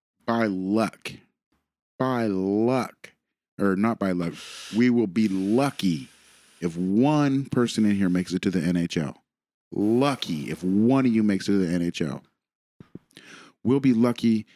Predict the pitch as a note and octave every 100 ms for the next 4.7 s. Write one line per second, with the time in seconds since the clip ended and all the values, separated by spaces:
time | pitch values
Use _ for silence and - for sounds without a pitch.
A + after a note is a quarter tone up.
0 | - E2+ F#2 A2 C3 C3+ B2+ A#2+ A#2+ A#2
1 | A2+ A#2 G2 F#2+ F#2 A#2+ A#2+ A#2+ A#2 A#2
2 | G#2+ - _ _ _ _ _ _ _ -
3 | C#3 B2+ A#2 G#2 F#2+ - _ _ - -
4 | C3+ A#2 G2+ G#2 F#2+ D2+ -